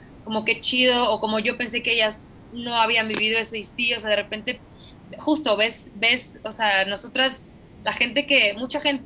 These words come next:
te apuesto que el noventa por ciento de la gente que nos conoce asume por, por lo que subimos, ¿no? Entonces, mínimo, yo compartir por aquí que muchas veces, la mayoría de las veces no es real lo que ves.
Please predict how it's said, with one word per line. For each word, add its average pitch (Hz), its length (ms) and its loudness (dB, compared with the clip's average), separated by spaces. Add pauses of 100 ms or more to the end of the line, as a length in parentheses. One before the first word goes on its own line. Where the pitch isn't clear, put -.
te 254 60 -2
apuesto 311 360 0
que 269 80 4
el 214 120 6
noventa 226 300 0
por 220 80 -8
ciento 220 200 -6
de 226 60 2
la 190 60 -2
gente 214 220 -2
que 202 80 0
nos 185 140 -8
conoce 196 680 0 (580)
asume 240 800 2
por, 202 300 0
por 202 140 -2
lo 202 100 0
que 202 80 -6
subimos, 190 500 -6
¿no? 180 100 -6 (540)
Entonces, 226 280 -4
mínimo, 285 640 4
yo 240 320 0
compartir 202 520 -4
por 214 140 -2
aquí 220 520 -4 (280)
que 202 300 2
muchas 214 300 -4
veces, 226 420 -6 (280)
la 202 80 -4
mayoría 220 240 4
de 214 60 2
las 208 120 -2
veces 214 160 -6
no 214 100 -2
es 208 100 -4
real 196 340 4
lo 202 160 0
que 180 100 -4
ves. 190 440 2